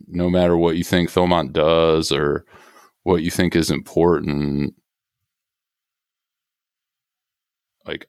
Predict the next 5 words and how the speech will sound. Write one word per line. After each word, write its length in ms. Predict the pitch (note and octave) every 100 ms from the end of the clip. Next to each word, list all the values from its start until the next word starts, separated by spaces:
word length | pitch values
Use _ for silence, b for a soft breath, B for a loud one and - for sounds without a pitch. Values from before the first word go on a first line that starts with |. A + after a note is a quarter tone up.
| _
I 320 | F2 G#2 F#2+
certainly 420 | E2+ D#2+ D2+ D#2+
recognize 960 | D2+ D#2+ - D#2 D2+ D2+ D2 D2 D2+ -
that 380 | D#2 D2+ D2+ - _ _ _ _ _ _ _ _ _
forestry 1160 | - A2+ A2 - G2+ F#2 F2 E2+ E2 E2 E2